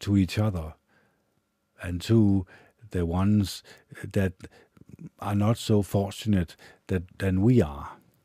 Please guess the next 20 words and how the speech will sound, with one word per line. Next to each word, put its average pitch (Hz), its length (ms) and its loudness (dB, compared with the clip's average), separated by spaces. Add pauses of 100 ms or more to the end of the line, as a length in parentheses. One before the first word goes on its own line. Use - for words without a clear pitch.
(2000)
Thinking 147 360 6
very 123 240 6
carefully 110 420 4
about 87 340 0
these 123 200 2
questions 90 840 -2 (580)
might 135 320 0
provide 131 380 2
us 110 400 2
with 107 300 2 (100)
some 131 320 2
of 104 160 0
the 92 160 -2
answers 98 640 0 (640)
in 104 160 0
order 101 240 2
for 101 300 -2
us 104 120 0
to 104 220 0
create 101 540 4